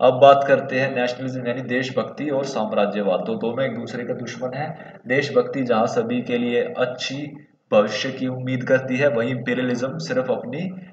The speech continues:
टेरिटरी को बढ़ाने में विश्वास रखता है। इसके बाद आता है conflict in Balkan। बाल्कन एक ऐसा एरिया था जिसमें अल्बानिया, ग्रीस,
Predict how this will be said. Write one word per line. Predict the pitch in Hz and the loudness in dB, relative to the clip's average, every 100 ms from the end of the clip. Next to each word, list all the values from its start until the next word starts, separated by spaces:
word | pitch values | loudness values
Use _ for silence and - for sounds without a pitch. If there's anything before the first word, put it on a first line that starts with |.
| _ | _
टेरिटरी | 117 120 120 131 | 2 2 2 -2
को | 123 113 | 0 2
बढ़ाने | 110 101 107 | 4 4 2
में | 131 | -2
विश्वास | 120 - 117 123 | -6 0 2 2
रखता | 107 - - | -4 -2 -2
है। | 92 92 - - _ _ _ _ 214 214 214 214 220 _ - 196 208 _ _ _ - - - - - _ - | -2 -4 -10 -20 _ _ _ _ _ _ -20 -20 -20 _ -20 -20 -20 _ _ _ -12 -12 -16 -20 -20 _ -10
इसके | 139 185 | -4 4
बाद | 175 180 | 10 12
आता | 170 175 | 12 10
है | 170 | 8
conflict | 170 165 175 175 | 4 4 0 0
in | 170 135 | -2 8
Balkan। | 139 139 139 - | 10 10 8 8
बाल्कन | 131 135 135 143 | 8 8 6 2
एक | 143 | 6
ऐसा | 123 123 139 | 6 10 10
एरिया | 127 123 | 12 10
था | 131 | 8
जिसमें | 131 127 127 135 | 6 2 4 6
अल्बानिया, | 120 113 120 123 123 | 6 6 4 4 0
ग्रीस, | 113 123 127 123 - | 0 -2 -4 -6 -12